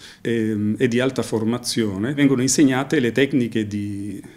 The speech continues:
di infiltraggio, di aggancio, le, vengono insegnate la, soprattutto la materia giuridica.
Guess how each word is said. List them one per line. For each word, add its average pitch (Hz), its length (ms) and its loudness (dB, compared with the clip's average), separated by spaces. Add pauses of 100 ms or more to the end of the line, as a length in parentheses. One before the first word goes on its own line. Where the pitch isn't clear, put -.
(120)
di 117 180 0
infiltraggio, 117 720 2
di 110 140 0
aggancio, 160 560 2
le, 139 140 2
vengono 127 240 4
insegnate 123 400 2
la, 113 240 0
soprattutto 110 560 0
la 143 80 4
materia 120 400 2
giuridica. 104 640 -4